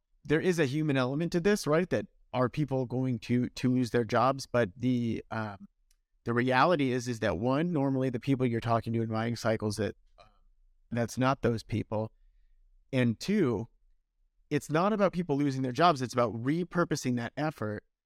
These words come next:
on higher value tasks. Like, if a machine can do the Excel calc, why would you spend your time doing it?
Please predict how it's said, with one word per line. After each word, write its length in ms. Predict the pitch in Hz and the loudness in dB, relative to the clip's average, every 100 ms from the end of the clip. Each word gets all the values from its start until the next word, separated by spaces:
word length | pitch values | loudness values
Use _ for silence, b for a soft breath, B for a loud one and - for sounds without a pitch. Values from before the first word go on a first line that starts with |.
| _ _ _ _ - | _ _ _ _ -2
on 120 | 127 | -2
higher 460 | - 156 156 156 | -2 0 2 2
value 380 | 135 120 117 120 | 2 2 2 -2
tasks. 480 | 107 139 110 - - | -2 -2 -2 -4 -8
Like, 200 | 139 143 - | -4 -2 -2
if 140 | 151 | -2
a 60 | 139 | 0
machine 500 | 139 - 175 190 202 | 0 -2 -2 -2 -2
can 180 | 170 131 | -2 -2
do 180 | 139 | 0
the 100 | 139 | 0
Excel 360 | 123 - 143 143 | -2 0 2 2
calc, 400 | - 104 95 - _ _ _ _ _ _ | 0 -4 -4 -8 _ _ _ _ _ _
why 380 | 110 117 135 143 | -6 0 2 2
would 160 | 147 120 | 2 0
you 60 | |
spend 260 | 113 123 123 | 0 0 0
your 80 | 113 | -2
time 220 | 113 110 | -4 -2
doing 300 | 127 123 98 | 0 0 -4
it? 160 | 69 | -10